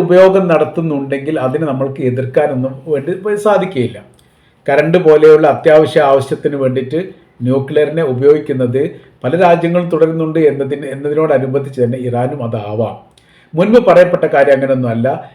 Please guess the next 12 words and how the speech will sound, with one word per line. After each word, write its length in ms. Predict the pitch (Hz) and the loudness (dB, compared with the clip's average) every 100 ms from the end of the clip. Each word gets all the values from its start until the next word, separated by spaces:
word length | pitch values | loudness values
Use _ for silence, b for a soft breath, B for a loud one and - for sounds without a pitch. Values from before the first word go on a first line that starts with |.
| B | B
കൃത്യമായിരിക്കുന്ന 640 | - 120 190 165 156 - 147 131 | -10 -2 0 2 0 -2 -4 -2
കരാർ 220 | 127 139 135 | 0 0 2
വ്യവസ്ഥ 260 | 131 131 143 | 2 2 -2
ഉണ്ടാക്കുകയും 540 | 127 127 127 127 131 165 - b b 120 | -2 -2 -4 -4 -6 -6 -12 b b -4
ന്യൂക്ലിയർ 380 | 147 - 165 160 147 | -4 0 2 2 0
സംവിധാനം 480 | 139 143 143 139 131 | 0 0 2 0 -2
ഉണ്ടാക്കുന്നതിന്, 800 | 127 139 135 - 131 131 127 147 190 B B _ | -4 -2 -2 -2 -2 -2 -2 -4 -6 B B _
ആ, 20 | 127 127 | -10 -4
അതിൽ 180 | 127 151 147 | -2 -2 -2
നിന്ന് 180 | 139 160 - | -2 -4 -4
പിന്മാറുകയും 760 | 123 143 156 139 127 127 156 185 b b b _ 160 | -6 -2 0 0 0 -2 -4 -8 b b b _ 0
ഇവിടെ 200 | 180 | 2